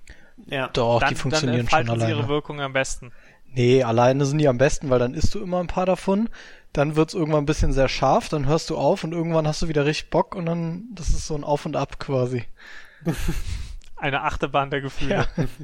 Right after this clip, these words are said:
Speaker 1: Ja.
Speaker 3: Ja, gut. Gut, die
Speaker 1: Gut.
Speaker 3: Stimmung ist auf dem Höhepunkt.
Speaker 1: <laughs>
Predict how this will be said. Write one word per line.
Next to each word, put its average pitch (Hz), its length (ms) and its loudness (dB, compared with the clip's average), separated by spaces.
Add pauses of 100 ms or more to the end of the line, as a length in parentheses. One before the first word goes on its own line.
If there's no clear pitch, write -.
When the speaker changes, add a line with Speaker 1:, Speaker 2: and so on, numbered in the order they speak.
(2000)
Speaker 1:
Ja. 185 200 -8 (560)
Speaker 3:
Ja, 180 220 0 (160)
gut. 147 200 -4 (180)
Gut, 147 180 0
die 131 60 -10
Speaker 1:
Gut. - 80 -10
Speaker 3:
Stimmung 175 360 -2
ist 147 220 0
auf 143 180 2
dem 131 300 -6
Höhepunkt. 139 640 -2
Speaker 1:
<laughs> - 20 0